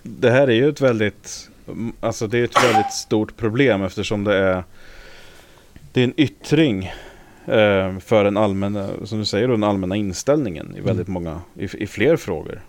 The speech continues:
Speaker 1: Alltså, på väldigt många sätt. Och just det här att man säger då på något sätt, man skyller på vissa kulturer och säger att det här är någonting som en kultur tar med sig hit.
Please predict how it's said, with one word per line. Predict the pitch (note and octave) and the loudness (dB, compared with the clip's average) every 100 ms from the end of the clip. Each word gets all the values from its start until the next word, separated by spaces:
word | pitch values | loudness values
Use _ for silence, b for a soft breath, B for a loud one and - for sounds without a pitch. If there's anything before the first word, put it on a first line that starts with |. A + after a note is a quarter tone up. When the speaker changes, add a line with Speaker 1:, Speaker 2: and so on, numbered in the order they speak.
| - | -12
Speaker 1:
Alltså, | G2 G2 | -8 -6
på | G2 G2 | -6 -4
väldigt | F#2+ G2+ | -2 -2
många | A#2+ G2+ F2+ | -4 -4 -4
sätt. | - - - | -10 -12 -6
Och | F#2+ F#2 - | -4 -4 -6
just | G#2+ F#2 - | -4 -4 -2
det | F#2 | -2
här | F#2 F2 | 0 0
att | F2 - - | -2 -4 -6
man | G2 F#2 | -4 -4
säger | - G2 F#2+ | 0 2 2
då | G2+ F2 | 2 0
på | F2+ | 0
något | F#2 F2 | -4 -4
sätt, | - F2 | -4 -2
man | F#2+ | -4
skyller | - G2+ F#2+ F#2+ | -2 -2 0 -2
på | F2 F#2+ | -2 -2
vissa | G2 F#2 | -2 -6
kulturer | - G2 - A#2 G2+ E2+ | -6 -6 0 2 2 2
och | E2+ | 0
säger | F#2+ F2+ | 0 0
att | F2 | 0
det | |
här | F#2+ | 2
är | F#2 | 2
någonting | F2+ E2+ F2+ | 0 -4 -6
som | F#2+ | -4
en | F2+ | -6
kultur | F2 F#2 - A2 G#2 F#2 | -6 -8 -4 0 0 0
tar | F#2 | -2
med | F2 E2+ | -4 -4
sig | F2+ | -4
hit. | F2+ F#2 - - - | -4 -6 -8 -16 -18